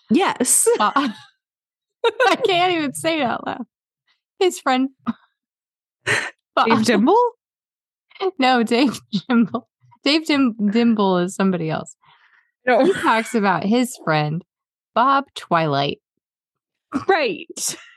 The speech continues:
Speaker 2: When, and when she's like, "Who?" And he goes, "An Indian." <laughs>
Speaker 1: I just really love Dave Dimble.
Speaker 2: Dave Dimble. And I looked up, there's no, there are a couple of Dave Dimbles on Facebook.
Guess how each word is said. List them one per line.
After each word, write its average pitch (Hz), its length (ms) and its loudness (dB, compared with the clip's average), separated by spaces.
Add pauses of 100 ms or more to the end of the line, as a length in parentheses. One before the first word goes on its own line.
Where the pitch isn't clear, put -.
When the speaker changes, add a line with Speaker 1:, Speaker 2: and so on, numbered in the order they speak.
Speaker 2:
When, 190 240 -2
and 226 260 4
when 202 160 2
she's 196 220 -6
like, 165 160 0
"Who?" 233 280 2
And 226 120 2
he 208 60 4
goes, 185 200 0 (220)
"An 294 100 2
Indian." 277 640 2 (180)
<laughs> - 180 -16
Speaker 1:
I 247 220 4
just 247 280 0
really 170 340 2
love 165 320 -6
Dave 156 260 -2
Dimble. 165 520 -4
Speaker 2:
Dave 311 320 2
Dimble. 240 600 0
And 214 200 0
I 226 80 2
looked 262 260 -2
up, 269 200 0 (140)
there's 254 300 0
no, 254 260 -2 (260)
there 226 200 2
are 233 40 4
a 226 60 -2
couple 247 260 -2
of 247 100 -2
Dave 240 200 0
Dimbles 208 420 0
on 196 220 0
Facebook. - 520 -6